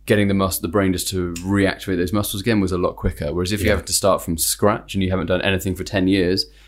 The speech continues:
Speaker 1: and then we're trying to get you to, you know, learn how to activate your core or
Speaker 2: Yeah.
Speaker 1: engage your glutes, it's a very different, it's a very different kettle of fish. It
Speaker 2: Yeah.
Speaker 1: takes a lot longer.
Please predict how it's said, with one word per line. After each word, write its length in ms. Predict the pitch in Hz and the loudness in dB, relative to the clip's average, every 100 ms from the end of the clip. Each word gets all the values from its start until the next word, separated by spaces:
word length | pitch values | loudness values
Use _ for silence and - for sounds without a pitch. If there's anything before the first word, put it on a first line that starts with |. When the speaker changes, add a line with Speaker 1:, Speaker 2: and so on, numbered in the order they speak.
| - - | -12 0
Speaker 1:
and 80 | |
then 80 | 95 | 2
we're 60 | 92 | 2
trying 160 | 92 90 | 2 -2
to 40 | |
get 140 | 90 85 | -2 -2
you 80 | 90 | -2
to, 320 | - 90 87 - - - - - | 0 0 -2 -8 -20 -20 -20 -10
you 80 | - | 0
know, 120 | 95 | 2
learn 280 | 98 95 95 | 2 4 4
how 160 | 87 90 | 2 -2
to 300 | - 90 92 | 0 0 0
activate 280 | - - 73 | -6 -8 -8
your 100 | 82 | -8
core 500 | - 98 90 92 90 | -6 -2 0 0 0
or 200 | 85 87 | 0 0
Speaker 2:
Yeah. 80 | 82 | 0
Speaker 1:
engage 180 | 87 85 | 0 -2
your 100 | 87 | -2
glutes, 380 | 92 90 - | 0 0 -2
it's 160 | - - | -6 -4
a 60 | 90 | -2
very 340 | 90 98 92 | 4 4 4
different, 600 | 80 95 - 90 85 - - | 2 -2 2 2 2 0 -8
it's 280 | 78 69 - | -6 -6 -6
a 60 | 90 | -2
very 180 | 92 | 0
different 200 | 87 90 | 0 -2
kettle 160 | 85 82 | -6 -6
of 80 | 82 | -6
fish. 240 | 87 82 | -6 -2
It 80 | 104 | 4
Speaker 2:
Yeah. 120 | 104 | 4
Speaker 1:
takes 200 | 80 80 | 4 0
a 60 | 92 | 0
lot 260 | 92 85 | 0 0
longer. 380 | 80 85 73 82 | -2 -6 -8 -8